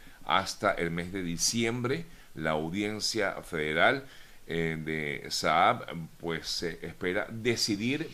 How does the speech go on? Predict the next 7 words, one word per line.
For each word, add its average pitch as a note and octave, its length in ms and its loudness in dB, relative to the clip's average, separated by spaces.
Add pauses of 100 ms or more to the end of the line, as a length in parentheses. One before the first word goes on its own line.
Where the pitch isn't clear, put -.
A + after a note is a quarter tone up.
primero F#2 420 -2
que A#2+ 140 -4
nada G2 420 2 (260)
sobre F2+ 320 0
su F2+ 280 -2
estatus D#2+ 420 -4
diplomático. F2 800 -2